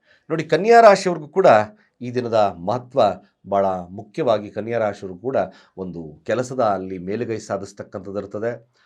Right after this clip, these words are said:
ಶತ್ರುವಿನ ಮೇಲೆ ಉಪಟಳ, ಅಂದರೆ ಶತ್ರು ಮೇಲೆ, ಮ್, ಮೇಲುಗೈ ಸಾಧಿಸ್ತಕ್ಕಂಥ ವ್ಯಕ್ತಿತ್ವದಾರಾಗುತ್ತೆ.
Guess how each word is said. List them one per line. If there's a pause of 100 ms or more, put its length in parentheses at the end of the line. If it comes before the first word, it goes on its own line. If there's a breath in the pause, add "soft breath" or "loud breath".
(160)
ಶತ್ರುವಿನ
ಮೇಲೆ
ಉಪಟಳ,
ಅಂದರೆ
ಶತ್ರು
ಮೇಲೆ, (120)
ಮ್,
ಮೇಲುಗೈ
ಸಾಧಿಸ್ತಕ್ಕಂಥ
ವ್ಯಕ್ತಿತ್ವದಾರಾಗುತ್ತೆ.